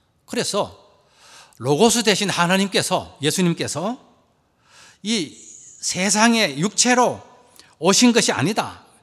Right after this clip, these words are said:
이 악한 육의 모습을 입을 수가 없다. 그래서 예수님이 그럼 뭐냐? 그냥 사람으로 오신 것처럼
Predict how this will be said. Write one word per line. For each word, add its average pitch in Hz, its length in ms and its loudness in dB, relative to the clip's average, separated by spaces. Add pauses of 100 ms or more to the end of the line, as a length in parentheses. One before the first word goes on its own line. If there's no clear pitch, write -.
(120)
이 233 160 -6
악한 - 560 -4 (340)
육의 214 260 2
모습을 185 360 0
입을 175 160 0
수가 151 240 -2
없다. 107 440 -8 (720)
그래서 208 460 0
예수님이 220 420 0
그럼 226 200 -2
뭐냐? 175 600 -4 (600)
그냥 247 240 -2
사람으로 226 920 0 (840)
오신 233 380 0
것처럼 247 640 -2